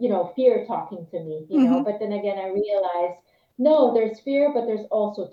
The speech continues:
Speaker 1: truth.
Speaker 2: Yes.
Speaker 1: It's either what you're hearing is coming from fear or it's coming from your truth, who
Speaker 2: Yeah.
Speaker 1: you are and what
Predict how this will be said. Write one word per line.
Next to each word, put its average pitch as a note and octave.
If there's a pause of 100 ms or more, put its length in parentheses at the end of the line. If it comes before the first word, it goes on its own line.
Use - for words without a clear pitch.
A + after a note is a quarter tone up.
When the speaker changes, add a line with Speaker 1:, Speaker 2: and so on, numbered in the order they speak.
Speaker 1:
truth. F3 (240)
Speaker 2:
Yes. F3 (300)
Speaker 1:
It's B3
either C4 (160)
what A#3
you're A#3
hearing B3+
is G#3 (120)
coming G#3+
from G#3
fear B3+ (180)
or G#3
it's -
coming G#3
from F#3
your F3 (100)
truth, D3+ (220)
who B3+
Speaker 2:
Yeah. F3
Speaker 1:
you F3+
are -
and G3
what G3+